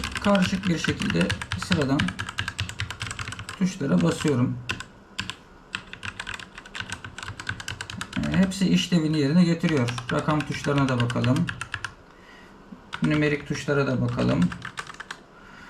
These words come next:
E, A tuşundayım şu an. Basmadı. Basmadı. Basmadı ki sert basıyorum, vuruyorum. Hususi bassın diye. Basmadı. Yok.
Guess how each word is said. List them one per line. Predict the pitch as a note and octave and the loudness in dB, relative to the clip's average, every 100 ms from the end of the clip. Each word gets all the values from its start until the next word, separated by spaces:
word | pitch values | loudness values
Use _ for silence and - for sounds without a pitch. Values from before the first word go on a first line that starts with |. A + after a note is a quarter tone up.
| - - - | -18 -12 -2
E, | - | 0
A | - G3+ G#3+ G#3+ | 4 4 4 4
tuşundayım | F3+ E3 C#3 C3 B2 | 2 2 2 2 2
şu | C#3+ | 2
an. | F3 - - - - - - | 0 0 -8 -16 -20 -20 -2
Basmadı. | E3 E3 - B2+ A#2 D3 - - - - - - - - - - - - - - - - | 2 2 2 2 2 -2 -6 -14 -20 -20 -20 -20 -20 -20 -20 -20 -18 -12 -10 -12 -14 0
Basmadı. | D3+ D3 C3+ B2 A#2+ B2+ - - - - - - | 0 2 0 0 0 -2 -4 -6 -8 -8 -18 -2
Basmadı | D3+ D3+ - B2+ F3 | 0 0 2 2 4
ki | F#3+ F#3 - - - | 6 6 4 -12 -8
sert | - G3 F#3 E3+ | 2 4 4 0
basıyorum, | E3 D3+ C#3+ C#3+ D3 | 0 0 0 0 2
vuruyorum. | D3 C#3+ A#2+ A#2+ - - - - | 2 4 4 2 0 -6 -8 -4
Hususi | C#3 C#3 B2 - C3 - - - - - - - - - D3 | -2 0 0 0 -2 -2 -10 -18 -20 -20 -20 -20 -20 -4 0
bassın | C3+ - - A#2 | 2 0 0 0
diye. | A#2+ C3 B2 - - - - - | 2 0 -2 -6 -10 -18 -16 -2
Basmadı. | D3 C#3 C3 A#2 A#2 - - - - - - - | 0 2 4 4 4 0 -2 -6 -8 -16 -20 -6
Yok. | D3 C3 C3 - - | 2 2 2 -2 -16